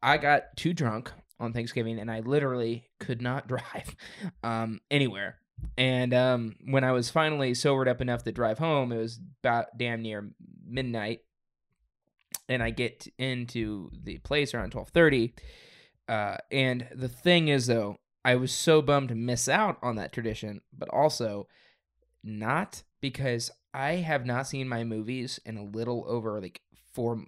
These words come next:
five months 'cause they've been in a box in my basement 'cause I have no place to put them. And honestly, I went to Target to buy some, and I was like, "I do not know what I already own and what I don't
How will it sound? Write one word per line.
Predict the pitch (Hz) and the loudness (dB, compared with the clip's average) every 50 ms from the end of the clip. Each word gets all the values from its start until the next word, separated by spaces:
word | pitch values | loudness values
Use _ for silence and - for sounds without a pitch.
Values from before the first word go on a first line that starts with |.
| _ _ _ | _ _ _
five | - 117 117 117 110 131 | 2 2 2 2 0 -2
months | 107 110 127 143 - - | -6 -6 -6 -8 -6 -6
'cause | - 123 113 | -4 -4 -4
they've | 120 117 107 113 | -4 -4 -4 -4
been | 120 117 120 | -4 -4 -4
in | 113 110 | -4 -6
a | 95 | -8
box | 87 95 92 92 104 - - | -8 -8 -8 -8 -8 -8 -6
in | 117 | -6
my | 104 95 | -6 -8
basement | - - 101 101 123 135 135 123 - | -8 -8 -6 -6 -6 -6 -6 -6 -6
'cause | 120 117 | -6 -6
I | |
have | 107 95 | -6 -6
no | 101 107 110 110 | -8 -8 -8 -6
place | 92 - 120 113 110 - | -4 -4 -4 -4 -4 -6
to | 92 | -6
put | - 123 120 117 - | -6 -4 -4 -2 -2
them. | 160 165 175 180 - - - - - - - - _ _ | -2 -2 -2 -4 -8 -12 -20 -20 -20 -20 -20 -20 _ _
And | 139 131 120 - | 0 0 0 0
honestly, | - 123 131 139 151 - 170 143 131 | -2 -2 0 0 0 0 0 0 0
I | |
went | 120 120 127 127 - | 2 0 0 -2 -2
to | 123 | -6
Target | 117 - - 113 113 117 151 165 - - - | -6 -2 0 2 2 2 0 -2 -2 -4 -6
to | 123 107 | -6 -4
buy | 104 101 110 117 127 | -2 -2 0 0 0
some, | 131 - 160 160 175 180 185 - _ | 0 0 0 0 -2 -2 -4 -4 _
and | 127 123 | 0 0
I | 123 117 | 2 2
was | 117 117 - | 0 0 -2
like, | 113 104 - _ _ - | -4 -6 -8 _ _ -8
"I | 117 117 120 120 | -4 -2 -2 -2
do | 120 120 - 123 120 131 | -2 -4 -2 -2 0 0
not | 147 147 147 - 113 | 0 0 -2 -2 -2
know | 120 117 117 113 | -2 0 0 0
what | 117 113 120 123 113 107 | -2 -2 -4 -4 -4 -2
I | 110 110 | -2 -2
already | - - 113 110 123 131 127 - | -2 -2 -4 -2 0 0 0 0
own | 113 113 107 107 104 101 110 - - | -2 -4 -4 -6 -8 -10 -12 -12 -10
and | 113 110 110 | -8 -6 -6
what | 110 104 104 | -6 -6 -6
I | 98 92 | -6 -6
don't | 90 90 92 82 - - | -8 -10 -12 -12 -16 -18